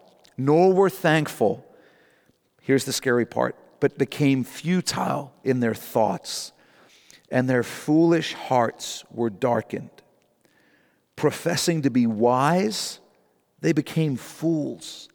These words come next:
and changed the glory of the incorruptible God into an image made like corruptible man,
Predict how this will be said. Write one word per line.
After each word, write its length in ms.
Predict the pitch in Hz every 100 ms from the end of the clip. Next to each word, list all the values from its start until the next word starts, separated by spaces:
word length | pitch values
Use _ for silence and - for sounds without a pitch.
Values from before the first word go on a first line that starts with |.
| _ _ _ _ _ _ -
and 120 | 131
changed 600 | - 170 165 175 170 113
the 80 | 131
glory 680 | 120 131 160 175 185 208 214
of 180 | 127 113
the 200 | 139 160
incorruptible 840 | 175 - 170 165 - 156 143 131
God 580 | 143 135 123 107 104 127 _ _ _ _ _ _
into 320 | 143 139 131
an 80 | 131 -
image 640 | 170 143 107 - - - - -
made 440 | 120 139 131 107
like 240 | 110 -
corruptible 680 | - 135 120 131 - 110 123
man, 480 | 117 113 104 101